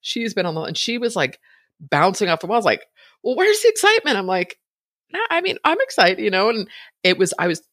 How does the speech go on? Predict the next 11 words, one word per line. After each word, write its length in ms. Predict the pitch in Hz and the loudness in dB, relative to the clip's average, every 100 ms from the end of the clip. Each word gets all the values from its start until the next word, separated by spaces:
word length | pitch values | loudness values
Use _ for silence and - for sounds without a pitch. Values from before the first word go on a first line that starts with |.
| _ | _
holding 300 | - 220 233 | 0 0 2
myself 340 | 220 220 214 - | 0 0 -2 2
back 240 | 113 - | 0 0
because 240 | 147 143 | -2 2
I 60 | 165 | 0
caught 320 | 165 - 175 | 0 -2 0
myself 300 | 190 180 151 | 0 0 -2
telling 300 | - 160 170 | 2 0 0
these 180 | 180 180 | -2 -4
stories 400 | - 131 135 131 | -4 -2 -2 2
of, 280 | 131 131 | 2 2